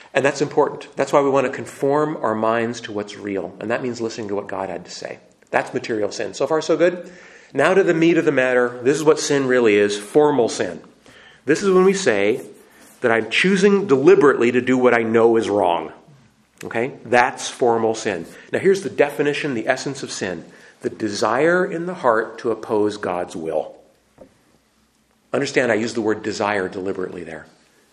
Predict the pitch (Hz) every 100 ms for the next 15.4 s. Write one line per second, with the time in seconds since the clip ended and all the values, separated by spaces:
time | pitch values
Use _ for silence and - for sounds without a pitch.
0 | _ _ _ _ _ _ _ _ _ _
1 | - 160 180 139 113 113 123 147 120 110
2 | 107 101 95 90 78 73 - _ _ -
3 | 110 123 120 113 - 117 117 - 127 110
4 | 104 107 87 101 101 - 131 123 123 -
5 | 127 147 - - _ _ _ _ _ _
6 | _ _ _ _ _ _ _ _ _ _
7 | _ _ _ _ _ - 123 123 120 101
8 | 113 117 107 95 92 - 110 113 101 92
9 | 90 104 98 101 - - - - 117 101
10 | 110 110 107 92 - 98 98 - 151 147
11 | 113 92 - 98 101 101 98 104 107 104
12 | 95 104 - 127 95 - - - - _
13 | - _ - - 117 117 135 127 123 120
14 | 107 110 123 110 113 107 101 113 107 98
15 | 87 - 98